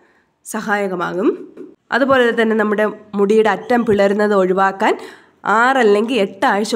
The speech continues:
കൂടുമ്പോൾ മുടി ഒന്ന് കട്ട് ചെയ്ത് കൊടുക്കുക.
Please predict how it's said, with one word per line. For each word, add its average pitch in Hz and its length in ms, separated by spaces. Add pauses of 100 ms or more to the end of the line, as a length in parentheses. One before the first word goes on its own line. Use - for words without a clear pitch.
കൂടുമ്പോൾ 180 420 (120)
മുടി 185 200 (100)
ഒന്ന് 190 200 (360)
കട്ട് 180 320
ചെയ്ത് 185 260
കൊടുക്കുക. 175 360